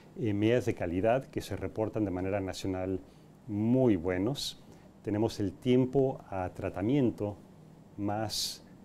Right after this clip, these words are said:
corto, eh, en la región. Eh, y además entrenamos a la siguiente generación de especialistas.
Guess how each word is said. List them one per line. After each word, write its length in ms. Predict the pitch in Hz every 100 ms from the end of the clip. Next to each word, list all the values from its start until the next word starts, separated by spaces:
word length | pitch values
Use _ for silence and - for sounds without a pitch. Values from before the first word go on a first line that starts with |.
| - -
corto, 500 | - 135 131 - 82 - - - - - - 165
eh, 360 | 120 95 104
en 120 | 113 90
la 100 | 85
región. 500 | 87 - 117 151 175 - - - - - - - - - - - - -
Eh, 420 | 123 101 98 117 - - - - - - -
y 100 | 143
además 300 | 131 175 156
entrenamos 560 | 175 147 131 151 160 143
a 420 | 117 113 120 123
la 180 | 127 113
siguiente 340 | - 127 123
generación 440 | 135 117 104 - 117
de 60 |
especialistas. 880 | 113 - - 104 131 - - - -